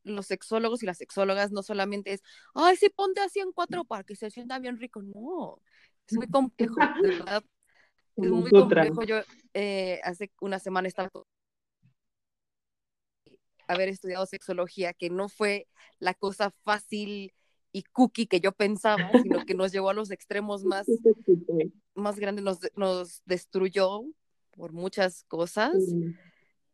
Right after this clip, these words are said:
Speaker 1: nos puso como en, <gasps> "Estoy, estoy capacitada, estoy lista para esto".
Speaker 2: <laughs>
Speaker 1: Ento-, y pero, véanos, ya salimos hace varios años, mágicamente, hace un año fui
Speaker 2: Ajá.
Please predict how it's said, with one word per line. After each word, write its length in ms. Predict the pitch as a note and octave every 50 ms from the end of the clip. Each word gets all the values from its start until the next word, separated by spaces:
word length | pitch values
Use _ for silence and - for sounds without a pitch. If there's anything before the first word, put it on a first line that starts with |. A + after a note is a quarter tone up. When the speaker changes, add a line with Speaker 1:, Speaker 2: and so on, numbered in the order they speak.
| _ -
Speaker 1:
nos 260 | F3+ G3 F#3+ F#3 -
puso 300 | - F#3+ F#3 F3 G3 F#3
como 300 | - F3+ F3 F3 E3 E3
en, 300 | D#3+ D#3+ D#3 D#3 E3 E3+ _ _ _ _ -
<gasps> 560 | A#3 C#4 D#4 E4+ F#4 F#4+ F#4+ F4+ E4 C#4+ - _ _ _ _ _
"Estoy, 380 | - - - G3 G3 A3 - -
estoy 220 | G3 - - F#3+
capacitada, 560 | - C#4 - A3+ - E3+ - - D3+ D3 - - B3 - _ _ _ _ _ _ _ _
estoy 320 | - - - - A#3 D4 C#4
lista 300 | B3+ G#3+ - - - G3+
para 260 | - F#3+ E3+ E3 D#3
esto". 440 | D3 - - C4 - F#3 - D4+ - -
Speaker 2:
<laughs> 800 | A3 - - - B3 - - - - - _ _ _ _ _ -
Speaker 1:
Ento-, 260 | G#3 G3 F#3 F#3 F#3+ -
y 80 | -
pero, 280 | F#3+ G#3+ G#3+ G#3 F#3+ - _ _ _ _ _ _ _ _ _ _
véanos, 500 | G3+ G#3+ G3+ F#3 F3 D#3+ D#3+ - - - _
ya 140 | E3+ G3 G3+
salimos 640 | - G#3+ G#3+ G#3+ G#3+ G#3+ G#3+ G#3 G#3+ A#3+ C#4 -
hace 200 | G3 F#3+ - G#3
varios 420 | F3+ E3+ F3 E3+ E3+ E3 - - -
años, 360 | - A3 B3 B3+ C4 D4 G#4 B4+ - - _ _ _ _ _ _ _ _ _ _ _ -
mágicamente, 640 | D#3+ E3+ - - - - D#3+ F#3 G#3 A3 A3 A3+
hace 160 | A3 G#3+ - F3
un 120 | F3 G#3+
año 220 | G#3+ - - E3+
fui 320 | F3 F3 F3 E3+ E3+ E3+ F3+ F#3+
Speaker 2:
Ajá. 120 | - -